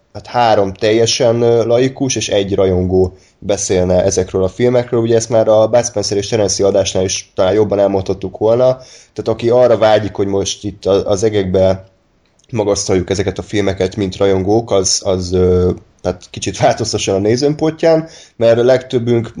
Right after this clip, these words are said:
ezeket a filmeket most látta először, animéket nem szoktunk nagyon nézni, úgyhogy ez az adás egy jó apropó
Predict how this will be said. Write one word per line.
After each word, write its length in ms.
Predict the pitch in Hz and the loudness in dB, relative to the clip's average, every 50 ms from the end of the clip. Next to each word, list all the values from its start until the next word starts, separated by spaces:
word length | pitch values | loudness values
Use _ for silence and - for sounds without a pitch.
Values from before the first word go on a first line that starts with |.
| - - | -10 -8
ezeket 320 | - - 117 104 107 - | -4 -4 -4 -4 -4 -6
a 40 | 107 | -6
filmeket 420 | - - 110 104 101 104 101 - | -2 -2 0 0 0 -2 -4 -4
most 200 | - 101 98 - | -2 -4 -4 -2
látta 260 | - 90 90 - 92 | -4 -4 -4 -4 -2
először, 500 | 92 110 110 104 95 - - 107 95 92 | 0 0 0 0 -2 -2 -2 0 0 0
animéket 540 | 92 101 98 95 95 92 92 - 90 92 - | 0 0 0 0 -2 -4 -2 -4 -6 -6 -4
nem 120 | 101 98 104 | -4 -4 -4
szoktunk 400 | - - 104 - - - 104 101 | -2 -4 -4 -4 -4 -4 -2 -2
nagyon 240 | 101 101 107 101 | 0 0 0 0
nézni, 500 | 107 107 107 107 104 104 120 117 117 117 - - - - - _ _ _ | 2 2 2 0 0 0 -2 -2 -2 -2 -6 -16 -20 -20 -20 _ _ _
úgyhogy 300 | - 110 - 135 113 120 | -10 -6 -2 0 0 0
ez 100 | 113 113 | 0 0
az 100 | 107 120 | 0 0
adás 300 | 113 107 101 95 - - | 2 2 2 2 0 -4
egy 100 | 98 92 | -4 -2
jó 160 | 101 98 98 | 0 2 2
apropó 640 | 95 95 - 95 90 - - 95 92 92 92 92 - | 2 0 -2 -6 -6 -4 -4 0 0 0 0 -2 -6